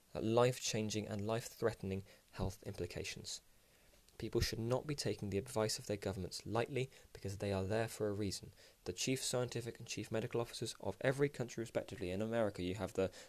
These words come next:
the Surgeon General and an entire coronavirus task force. In France, you have national security councils. In Belgium, security councils as well. And in the U K, the chief scientific and chief medical officers. All of those advice,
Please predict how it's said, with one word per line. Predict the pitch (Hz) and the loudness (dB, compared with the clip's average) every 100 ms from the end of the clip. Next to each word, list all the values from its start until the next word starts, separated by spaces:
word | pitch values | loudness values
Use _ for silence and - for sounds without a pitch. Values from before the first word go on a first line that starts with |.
| - | -6
the | 104 | 0
Surgeon | - 117 110 107 | 4 4 4 4
General | 123 107 98 - | 4 4 2 2
and | 98 | 0
an | 101 | -2
entire | 101 120 110 | -2 0 0
coronavirus | 101 104 104 101 101 101 98 | 0 0 2 2 2 0 0
task | - 104 98 | -2 -2 0
force. | - 87 - | -2 -2 -2
In | 90 | -6
France, | - 123 101 - | 2 2 2 -2
you | 98 | -6
have | 87 | -4
national | 107 107 - | -2 -2 -4
security | - - 123 110 - | -6 0 2 2 -2
councils. | 104 78 - 76 | -8 -6 -8 -8
In | 82 90 - | -8 -6 4
Belgium, | 120 117 - 80 | 6 6 0 -10
security | - - 123 120 | -8 0 0 0
councils | - 90 - | -2 -8 -4
as | 101 117 | -4 4
well. | 123 82 - - - | 4 4 -2 -18 -6
And | 113 | -2
in | 110 | 0
the | |
U | 113 123 | 2 2
K, | - 98 | 2 2
the | 90 | 2
chief | - 110 | 0 0
scientific | - 117 113 101 104 | 4 4 4 0 0
and | 113 | -2
chief | - 101 - | 4 4 4
medical | 113 113 110 92 90 | 2 4 4 0 -2
officers. | 85 - 85 - - - - - | -4 -4 -6 -8 -16 -16 -6 8
All | 143 151 | 10 10
of | |
those | 139 131 | 8 6
advice, | 113 120 113 107 - | 4 0 0 0 -4